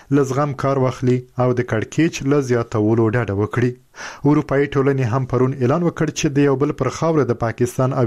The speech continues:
ایران حملو په منځني ختیځ کې د تاوتریخوالي زیاتولو په اړه د دوی اندېښنه پارولې ده. د فرانسې خبري اژانس د راپور له مخې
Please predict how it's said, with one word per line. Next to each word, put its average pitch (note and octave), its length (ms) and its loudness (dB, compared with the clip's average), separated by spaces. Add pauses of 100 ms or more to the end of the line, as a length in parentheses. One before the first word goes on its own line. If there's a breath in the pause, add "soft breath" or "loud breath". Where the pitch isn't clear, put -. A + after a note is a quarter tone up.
ایران A#2+ 300 0
حملو B2 400 2
په - 420 -6
منځني D#3 360 2
ختیځ F3 320 -2 (100)
کې A2+ 340 -2
د C3 140 0
تاوتریخوالي B2+ 640 0 (100)
زیاتولو A#2 560 0
په C3 120 0
اړه D#3 140 0 (400 loud breath)
د C3+ 160 2
دوی F3 100 2 (140)
اندېښنه A#2+ 460 0 (160)
پارولې G#2+ 440 0
ده. C3 60 0 (480)
د D3+ 160 0
فرانسې C#3 420 -2
خبري B2+ 200 0 (120)
اژانس B2+ 320 -2
د B2 100 2
راپور B2 320 0
له A2+ 120 0
مخې D#3+ 220 0